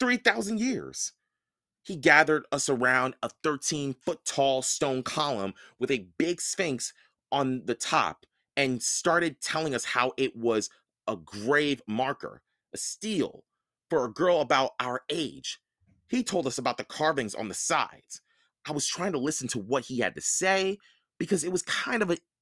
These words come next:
interesting, but everybody around me was talking. And every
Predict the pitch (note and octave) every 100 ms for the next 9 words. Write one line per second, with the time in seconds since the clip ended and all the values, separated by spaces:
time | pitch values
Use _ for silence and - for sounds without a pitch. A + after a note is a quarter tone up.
0 | - G#3+ - F#3 - F3+ F3 E3 - _
1 | _ _ _ - F3 F3+ E3 E3 D#3 C#3
2 | B2+ C#3 C3 A#2+ A#2 - B2+ G#2+ D2+ C#2
3 | - _ _ _ _ _ - F#2 A2+ D#3+
4 | F#3